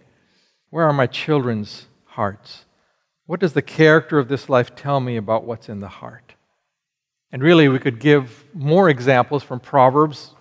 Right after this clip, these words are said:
many more from the rest of Scripture. Let me just share a few.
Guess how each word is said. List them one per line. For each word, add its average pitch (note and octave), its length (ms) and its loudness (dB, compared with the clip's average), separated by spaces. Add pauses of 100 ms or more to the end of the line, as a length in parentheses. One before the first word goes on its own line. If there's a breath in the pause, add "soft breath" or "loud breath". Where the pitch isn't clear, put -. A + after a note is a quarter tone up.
(160)
many F3 300 4
more C3 260 2
from A#2+ 240 -10
the A2+ 200 -6
rest B2 340 0
of A2+ 100 -12
Scripture. A2 600 -8 (540 soft breath)
Let E3 160 0
me F3 80 -10
just C#3 200 -4
share C3 440 2 (120)
a C#3 80 -10
few. F#3 460 -2